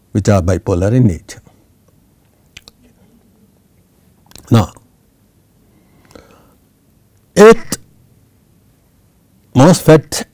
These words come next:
as a current follower as a first order system, let us now consider. G one zero is sim-, still equal to G M and G two equals now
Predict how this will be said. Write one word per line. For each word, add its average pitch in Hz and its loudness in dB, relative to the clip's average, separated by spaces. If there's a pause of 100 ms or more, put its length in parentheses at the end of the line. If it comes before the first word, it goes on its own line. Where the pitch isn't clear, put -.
as 117 0
a 113 0
current 127 0
follower 117 0 (360)
as 104 -4
a 107 -2
first - -2
order 98 0
system, 90 -8
let 82 -10
us - -20
now 82 -12 (100)
consider. - -20 (160)
G 127 6
one 156 6
zero 135 4 (100)
is 107 -2
sim-, 147 -2
still 151 0
equal 135 -2
to 123 -2
G 123 2
M 180 -2 (840)
and 110 0
G 165 6
two 180 6
equals 117 0
now 92 -6